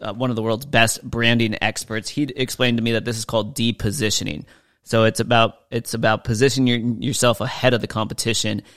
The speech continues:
And with those four words, Bud Light effectively depositioned all of their competition almost o-,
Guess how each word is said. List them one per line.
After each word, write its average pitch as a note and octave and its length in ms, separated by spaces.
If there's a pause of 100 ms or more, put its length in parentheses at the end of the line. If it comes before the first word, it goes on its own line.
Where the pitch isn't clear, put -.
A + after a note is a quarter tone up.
(160)
And A#2 140
with E3 180
those D#3+ 220
four C#3 280
words, A#2+ 560 (220)
Bud C#3+ 260
Light C3+ 240
effectively A#2+ 800
depositioned A2+ 1120 (280)
all B2+ 220
of A#2 100
their A#2 120
competition A2 580
almost G#2 440
o-, G#2 180